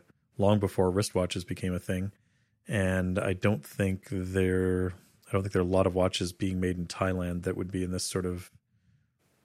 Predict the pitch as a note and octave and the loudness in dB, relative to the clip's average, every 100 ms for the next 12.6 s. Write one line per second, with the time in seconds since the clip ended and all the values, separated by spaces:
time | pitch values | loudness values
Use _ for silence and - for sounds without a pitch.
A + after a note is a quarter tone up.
0 | - F#2+ F2+ F2+ - - G2+ F#2+ F#2 F#2 | -6 -4 -2 -6 -12 -2 2 2 0 -2
1 | F2+ F2+ F#2 F2+ - F#2 F#2 F2+ F#2 _ | -2 -2 -4 -6 -8 -6 -6 -10 -14 _
2 | _ - F#2+ F#2 F2+ F2+ F2+ G2+ F#2+ F#2+ | _ -6 -4 -2 -4 -4 -6 -6 -6 -8
3 | - G2 F2+ F2+ F#2 F2+ - - F2+ - | -6 -8 -6 -6 -6 -6 -6 -6 -6 -8
4 | _ _ _ _ _ - - C3 - A2 | _ _ _ _ _ -8 -6 -8 -2 2
5 | F#2+ F#2+ A2 A2+ G#2+ G2 - G2 G2 F#2 | 2 2 2 4 2 0 2 4 4 2
6 | G2+ - - B2+ A2+ - F#2+ F#2 F#2 - | -4 -6 -12 -6 -6 -2 -4 -4 -6 -8
7 | - - _ _ - G#2 F#2+ F#2 F#2+ F#2+ | -12 -18 _ _ -8 -6 -2 0 0 0
8 | - F2+ F2+ F2+ _ _ _ _ _ _ | -2 -2 -4 -6 _ _ _ _ _ _
9 | _ - A2 G#2 G2+ G#2 G#2+ - - A2+ | _ -12 -10 -8 -10 -10 -12 -14 -14 -8
10 | G2+ G2 G2 - G2 G2 G2 - A2+ F#2+ | -6 -4 -4 -4 -6 -2 -4 -4 -6 -6
11 | F2+ G#2 F#2+ G#2+ G2 F#2+ F#2+ G2 - G#2+ | -6 -8 -6 -6 -4 -4 -4 -6 -6 -6
12 | - G2 A#2 G#2 G#2 | -6 -10 -10 -10 -10